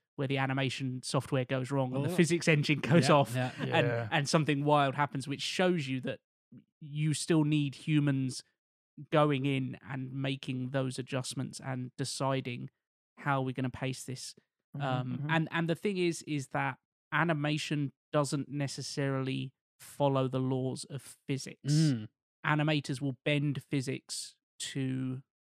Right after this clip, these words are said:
Speaker 1: make you feel the emotion of the scene more than just the pure physics of it. Um, there's, uh, a thing called, um, I wanna say it's called a blur. I could be
Speaker 3: Mm-hmm.
Speaker 1: wrong, but it's basically where, like,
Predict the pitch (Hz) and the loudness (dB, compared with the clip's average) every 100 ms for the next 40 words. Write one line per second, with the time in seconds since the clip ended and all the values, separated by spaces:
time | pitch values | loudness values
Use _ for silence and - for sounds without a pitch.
0 | - 151 139 147 143 - - 135 - 139 | -10 -2 2 2 0 -8 -8 -6 0 0
1 | 131 131 131 131 147 139 143 127 135 - | 0 -2 -2 2 2 2 0 -4 -4 -6
2 | 139 135 127 135 135 135 131 127 123 123 | -4 -4 -2 -2 0 0 0 0 -2 -4
3 | - 131 - - 131 - 139 135 127 123 | -4 -6 -4 -6 -6 -4 -2 0 0 -4
4 | - _ _ _ _ _ _ - 143 110 | -8 _ _ _ _ _ _ -4 -4 -4
5 | - - - - - _ _ _ - 135 | -10 -12 -10 -14 -16 _ _ _ -4 0
6 | 127 127 123 123 _ _ _ _ 143 139 | 0 -2 -6 -8 _ _ _ _ -2 0
7 | 131 127 - - 135 131 127 107 - 139 | 0 -2 -10 -8 -2 -2 -2 -4 -8 -10
8 | - 139 135 127 139 131 127 127 - _ | -4 -2 -2 -4 -4 -2 -4 -8 -14 _
9 | _ _ - 127 131 127 127 123 _ _ | _ _ -8 -2 -2 -2 -6 -10 _ _
10 | _ - 131 156 190 - 180 139 - 143 | _ -4 -2 0 -2 0 0 0 2 4
11 | 147 165 185 185 - 127 160 135 139 131 | 6 6 2 0 -6 -2 -2 0 0 2
12 | 143 170 _ _ - 147 139 165 160 139 | 2 0 _ _ -6 -4 0 -2 -2 -4
13 | 139 139 139 135 131 | -2 0 0 -2 -4